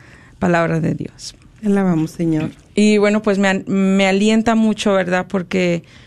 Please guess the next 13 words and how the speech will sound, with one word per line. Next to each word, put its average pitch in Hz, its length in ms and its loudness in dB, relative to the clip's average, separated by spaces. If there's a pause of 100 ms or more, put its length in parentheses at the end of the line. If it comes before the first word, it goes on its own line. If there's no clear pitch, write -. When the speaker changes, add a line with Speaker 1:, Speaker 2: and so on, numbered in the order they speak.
(120)
Speaker 1:
bueno, 185 260 -2
pues 170 180 -2
sí - 680 -6
quiero 208 260 2
llegar 190 280 2
a 190 40 2
la 185 140 -2
santidad, 170 580 -2
¿verdad? 165 220 -2
Me 170 120 -2
falta 175 280 -2
muchísimo, 185 580 0
pero, 170 300 -2